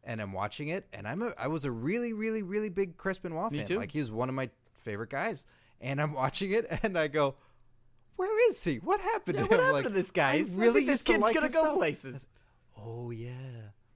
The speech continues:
Speaker 2: It's, it's funny how he's been erased. And it's like, it's sort of, it makes sense.
Speaker 1: He's in the W W E encyclopedia.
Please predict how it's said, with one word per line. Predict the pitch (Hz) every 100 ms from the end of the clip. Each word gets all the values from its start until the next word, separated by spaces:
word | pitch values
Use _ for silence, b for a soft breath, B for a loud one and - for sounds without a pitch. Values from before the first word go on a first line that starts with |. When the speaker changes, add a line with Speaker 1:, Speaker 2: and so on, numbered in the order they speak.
| _
Speaker 2:
It's, | 185 196 - - -
it's | 185 180 -
funny | 214 233 226
how | 190 175 156
he's | 139
been | 127 139
erased. | 120 120 113 - - -
And | 143 151
it's | 139 -
like, | 143 151
it's | 147 -
sort | 190 175
of, | 151 139
it | 175
makes | 202 190
sense. | - 120
Speaker 1:
He's | 160 147 165
in | 170 185
the | 190 185
W | 143 165 160 165
W | 180 175 180
E | 190
encyclopedia. | 185 175 190 190 196 190 254 277 120 170